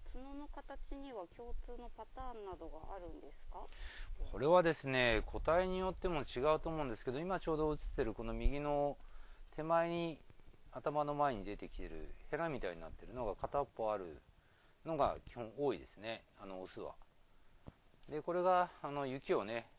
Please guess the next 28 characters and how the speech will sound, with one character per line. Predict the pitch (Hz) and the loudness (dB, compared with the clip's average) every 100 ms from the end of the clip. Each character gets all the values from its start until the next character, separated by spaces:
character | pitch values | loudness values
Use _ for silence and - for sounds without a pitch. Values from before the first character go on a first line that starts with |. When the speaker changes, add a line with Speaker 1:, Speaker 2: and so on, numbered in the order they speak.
| - - | -12 -10
Speaker 2:
あ | 127 | -8
の、 | 117 113 110 107 - - - - | -2 0 2 0 -4 -20 -20 -12
ほ | - | -4
じ | 113 | -2
く | 120 | 0
り | 113 | 4
返 | 127 113 | 6 6
す | - | 4
の | - | -12
に、 | 82 - - - - - - - | -10 -10 -12 -20 -20 -20 -20 -14
雪 | 113 117 | -8 -2
の | 117 | -2
下 | - 139 | 0 0
の | 117 | 0
餌 | 95 95 | -2 -4
食 | 90 | -4
べ | 90 | -4
る | 85 | -6
時 | 107 135 | -6 -4
に | 120 | -2
こ | 110 | 0
れ | 98 | 0
で | 92 | 0
こ | - 92 87 - - - | -2 -2 -2 -6 -12 -8
う、 | |
払 | - 110 | 0 2
っ | 101 | 2
て | - 73 | -2 -12